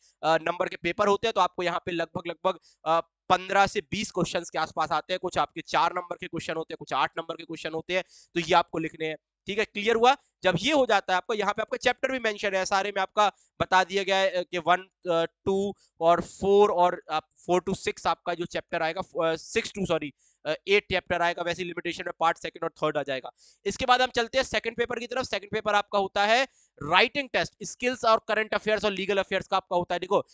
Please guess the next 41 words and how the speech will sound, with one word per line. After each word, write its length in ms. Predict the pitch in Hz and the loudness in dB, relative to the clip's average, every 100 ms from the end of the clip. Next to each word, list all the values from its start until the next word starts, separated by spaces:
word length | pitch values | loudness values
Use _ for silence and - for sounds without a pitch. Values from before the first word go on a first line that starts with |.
| _ _ | _ _
current 280 | 190 208 190 | 0 0 0
legal 240 | 190 202 | -4 -4
मुद्दों 300 | 196 - 196 | -4 0 2
पे, 160 | 196 190 | 2 0
social 340 | 185 185 214 | 0 -2 -2
मुद्दों 240 | 190 180 170 | -4 -8 -6
पे, 80 | 165 | -4
देखो 160 | 180 | -4
क्या 200 | - 190 | 0 0
क्या 140 | 185 196 | 4 4
होगा, 280 | 196 208 - _ _ _ - | 4 2 -2 _ _ _ 2
Translation, 520 | 160 156 147 131 120 - _ _ _ | 2 4 -2 -8 -10 -14 _ _ _
बीस 180 | 170 185 | -6 -2
नंबर 200 | 214 214 | -2 0
का 120 | 285 | 0
English 300 | 220 190 208 | -2 -2 -6
to 80 | - | -4
Hindi 200 | 214 208 | -4 -4
translation, 460 | 208 208 202 220 220 | 0 0 0 -4 -4
Hindi 300 | 175 180 190 | -6 -8 -6
to 60 | |
इंग्लिश 280 | 190 190 185 - | -6 -6 -8 -6
आपका। 280 | 165 - 170 - _ _ | -8 -6 -10 -10 _ _
इसके 200 | 196 - | -8 -6
साथ 160 | 226 226 | -2 0
साथ 220 | 233 233 | 0 -2
आपका 280 | 208 - 208 | -2 0 -2
आता 200 | 202 214 | 0 0
है, 240 | 214 247 - _ _ 165 | 0 0 -2 _ _ 0
अ, 340 | 175 180 - 185 | 2 2 0 4
आर्टिकल 420 | 254 294 262 220 | 4 4 0 0
राइटिंग, 360 | 175 151 143 | 0 -2 -2
आर्टिकल 340 | 156 170 208 214 | -2 0 -2 0
राइटिंग 260 | 208 233 | 0 -2
सोशल 340 | 220 185 180 208 | -4 -2 0 -2
इशू 180 | 214 220 | -4 -8
पे 120 | 214 | -8
भी 120 | 214 | -6
लिखना 260 | 202 208 202 | -6 -4 -4
पड़ता 300 | 196 - 208 | -4 0 2
है 180 | 240 | 2